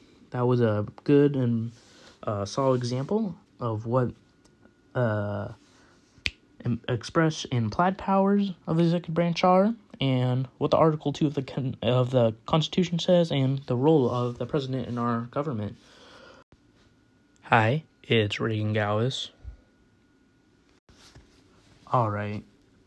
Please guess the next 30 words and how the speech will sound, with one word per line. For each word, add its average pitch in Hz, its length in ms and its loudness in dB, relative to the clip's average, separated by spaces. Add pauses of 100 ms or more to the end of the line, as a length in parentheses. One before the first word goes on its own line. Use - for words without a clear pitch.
(120)
Uh, 127 180 0
I'm 131 160 0
gonna 156 120 4
be 127 120 0
talking 123 480 0
again 113 340 0
about 113 320 -2
the 107 160 -2
Federalist 123 500 -2
Papers 131 720 -2 (120)
and 110 400 -2
what 160 160 -2
they 143 100 0
say 113 360 -2
about 110 220 -8
the 113 80 -8
executive 110 520 -2
branch, 104 520 -8 (840)
uh, 104 160 -6
specifically - 800 -6
the 113 120 -4
executive 107 500 -6
branch. 101 420 -10
And, 127 260 -2
uh, 123 240 -4 (1300)
they, 117 360 -2
it 123 80 -2
basically 139 380 0
says 117 360 -2
that 107 380 -6